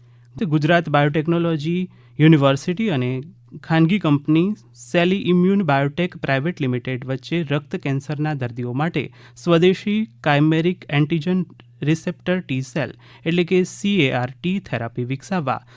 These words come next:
સમજૂતી કરાર કરાયો છે. સી એ આર ટી થેરાપીમાં દર્દીના પોતાના રોગપ્રતિકારક કોષને આનુવંશિક રીતે બદલવામાં આવે છે, જે કેન્સર સામે અસરકારક રીતે લડી શકવામાં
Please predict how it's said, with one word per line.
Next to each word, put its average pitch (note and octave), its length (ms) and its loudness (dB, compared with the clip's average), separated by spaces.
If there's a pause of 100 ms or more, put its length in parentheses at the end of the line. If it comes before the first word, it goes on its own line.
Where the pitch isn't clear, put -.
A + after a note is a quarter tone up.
(120)
સમજૂતી F3 480 4
કરાર A2+ 300 -4
કરાયો A2+ 340 -6
છે. - 300 -8 (360)
સી F#3+ 240 0
એ G3+ 80 4
આર G3 160 2
ટી G#3+ 240 -2
થેરાપીમાં C#3+ 600 0
દર્દીના C3 360 0
પોતાના B2+ 500 -4
રોગપ્રતિકારક E3 800 -4 (240)
કોષને D3 600 -2 (260)
આનુવંશિક F#3 580 4
રીતે D3+ 220 0
બદલવામાં B2 560 -2
આવે B2 180 -4
છે, A3+ 220 -4
જે C#3 180 -4
કેન્સર C#3 440 -2
સામે C#3+ 340 -2
અસરકારક C#3+ 680 -4
રીતે C3 180 -6
લડી B2+ 260 -4
શકવામાં C3 600 -4